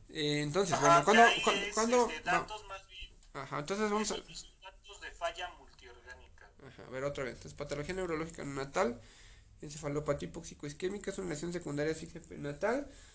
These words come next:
Speaker 1: Se va-, la vamos a sospechar cuando el P H en sangre del cordón es menor de siete, es mayor de siete, ¿va?
Speaker 2: O
Speaker 1: El
Speaker 2: menor de siete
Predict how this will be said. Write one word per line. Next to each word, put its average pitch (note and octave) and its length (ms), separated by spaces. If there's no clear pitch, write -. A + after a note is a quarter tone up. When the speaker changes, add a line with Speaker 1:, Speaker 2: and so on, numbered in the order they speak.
Speaker 1:
Se - 160
va-, D3+ 120
la C#3+ 140
vamos F#3 260
a D#3 40
sospechar E3+ 480
cuando G#3 460
el E3 180
P E3+ 180
H F3+ 440
en E3+ 180
sangre F3+ 400
del D#3 180
cordón D3+ 400
es D#3+ 140
menor D3+ 340
de - 300
siete, C#3+ 420
es D#3+ 80
mayor E3 300
de E3 80
siete, D#3+ 360
¿va? E3+ 160
Speaker 2:
O - 120
Speaker 1:
El - 40
Speaker 2:
menor - 320
de A#4 120
siete G3+ 320